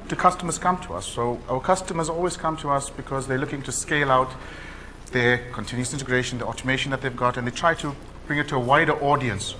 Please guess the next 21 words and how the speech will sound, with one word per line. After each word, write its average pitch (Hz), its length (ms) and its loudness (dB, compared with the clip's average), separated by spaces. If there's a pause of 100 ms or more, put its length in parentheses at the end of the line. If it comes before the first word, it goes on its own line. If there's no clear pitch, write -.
within 147 360 0
their 135 180 2
organization 123 880 2 (540)
and 131 140 2
try 190 160 4
to 170 60 4
improve 151 500 -2
their 131 140 4
security 143 500 0
and 117 120 0
governance 131 540 2
at 85 120 -8
the 113 60 -2
same 113 280 2
time. 110 320 0 (1700)
So 180 200 2
when 190 140 4
you 214 40 2
look 247 140 0
at 220 220 0
the 170 280 -2